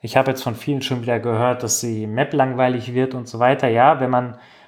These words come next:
jeden Tag acht Stunden spielt, dann mag das definitiv so sein. Aber, ähm, trotzdem wünsche ich mir einfach, dass da an der, an der Map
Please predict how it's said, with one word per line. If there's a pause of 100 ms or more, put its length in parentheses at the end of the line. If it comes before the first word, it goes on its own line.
jeden
Tag
acht
Stunden
spielt,
dann
mag
das
definitiv
so
sein. (440)
Aber,
ähm, (300)
trotzdem (920)
wünsche
ich
mir
einfach,
dass
da
an
der,
an
der
Map